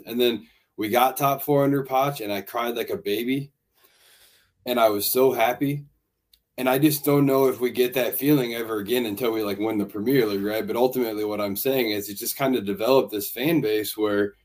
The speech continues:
nothing is good enough, you know, and things used to be good enough. And I miss those days because I, I, you, you can look at it like this, like, "You want the club to go out and sign anyone, whatever. Are you in charge of the club? No. Can you buy the club? No.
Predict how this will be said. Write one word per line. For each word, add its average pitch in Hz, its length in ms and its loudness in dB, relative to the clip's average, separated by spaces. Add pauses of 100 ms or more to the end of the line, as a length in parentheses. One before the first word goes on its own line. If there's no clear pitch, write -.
(420)
nothing 113 360 0
is 95 160 -2
good 147 220 4
enough, 95 400 -2
you 104 80 -6
know, 110 200 -2
and 104 120 -4
things 143 280 6
used 147 180 2
to 120 60 -6
be 98 140 0
good 101 220 0
enough. 92 320 -4
And 113 100 -4
I 113 80 4
miss 127 300 0
those 92 260 -6
days 92 340 -6
because 104 480 0 (420)
I, 127 340 6 (400)
I, 139 80 2
you, 160 280 8
you 196 180 4
can 214 180 4
look 208 160 2
at 190 80 6
it 165 80 4
like 139 220 2
this, 110 320 0
like, 104 220 -6 (1300)
"You 143 100 4
want 165 200 10
the 160 60 -4
club 151 320 4
to 147 80 2
go 139 200 4
out 131 80 4
and 127 120 -2
sign 123 280 -2
anyone, 101 400 -4
whatever. 107 400 -2
Are 107 60 -4
you 120 200 4
in 120 100 4
charge 127 280 0
of 120 100 -6
the 120 80 -2
club? 113 300 0
No. 98 260 -2
Can 110 220 -2
you 110 80 -4
buy 113 200 4
the 120 100 -2
club? 113 300 0
No. 98 360 -8